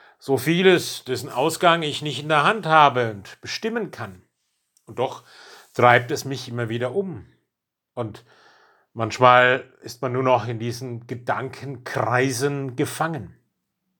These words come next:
Und dann, dann wird aus diesen Gedanken und Sorgen immer mehr Angst, die einem schüttelt und niederdrückt. Geht das also so einfach, die Sorgen auf Gott zu werfen?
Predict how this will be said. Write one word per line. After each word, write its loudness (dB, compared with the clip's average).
Und -6
dann, 2
dann -8
wird 0
aus 4
diesen -4
Gedanken 4
und -2
Sorgen 6
immer -4
mehr 2
Angst, -2
die -4
einem -6
schüttelt -6
und -20
niederdrückt. -14
Geht -10
das -4
also 0
so -2
einfach, -4
die -10
Sorgen 2
auf -18
Gott -6
zu -6
werfen? 0